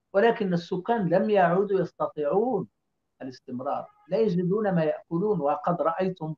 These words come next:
كيف أنه تم الهجوم على مخازن المواد الغذائية، نظرًا لأن الناس بلغ بهم العوز وال-، والجوع، يعني مستوى خطير، وعدد الشاحنات التي تدخل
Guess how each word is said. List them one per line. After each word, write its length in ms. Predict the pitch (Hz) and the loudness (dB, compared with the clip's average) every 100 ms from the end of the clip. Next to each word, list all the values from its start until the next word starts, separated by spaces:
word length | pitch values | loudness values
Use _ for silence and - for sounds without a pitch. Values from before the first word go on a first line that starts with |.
| - | -4
كيف 240 | 180 175 | -2 -2
أنه 560 | 151 - 165 156 143 170 _ _ _ _ - | -4 -4 -4 0 0 -2 _ _ _ _ 4
تم 360 | 202 185 147 143 - _ _ _ _ | 6 6 2 -2 -6 _ _ _ _
الهجوم 480 | 139 131 151 147 214 | -4 0 2 4 4
على 260 | 151 151 147 | 4 2 0
مخازن 580 | 151 196 202 139 139 131 - | 0 2 4 4 -2 -8 -14
المواد 380 | 135 151 175 - | -4 0 2 0
الغذائية، 760 | 135 131 139 151 160 170 139 110 _ _ _ _ _ 156 | -4 -4 -2 -2 0 0 0 -2 _ _ _ _ _ -4
نظرًا 520 | 156 156 151 143 165 - | 2 4 4 0 -8 -10
لأن 640 | 147 147 156 _ - 135 | -4 -4 -4 _ -14 -8
الناس 480 | 139 151 185 170 - _ _ _ _ _ _ | -6 -2 0 -2 -4 _ _ _ _ _ _
بلغ 400 | 131 190 165 156 | 0 2 2 0
بهم 480 | 160 143 151 139 127 - | -2 -2 -4 -6 -10 -12
العوز 560 | 117 113 196 180 127 120 _ _ | -6 4 6 6 4 -4 _ _
وال-، 260 | - 131 127 | -10 -8 -8
والجوع، 680 | - 135 127 131 190 180 139 - _ _ _ - | -8 -8 -6 0 2 2 -2 -14 _ _ _ -12
يعني 300 | 127 135 160 | -8 -6 -6
مستوى 720 | 165 156 135 - 190 165 160 - | -8 -12 -10 -2 0 2 0 -6
خطير، 540 | - 170 233 220 170 | -8 -4 0 2 2
وعدد 360 | 147 151 190 185 | 4 4 6 4
الشاحنات 640 | - - 196 196 190 190 | -2 2 2 2 0 0
التي 260 | 180 175 175 185 | -2 -6 -6 -4
تدخل 360 | 190 - 190 | -4 -4 -6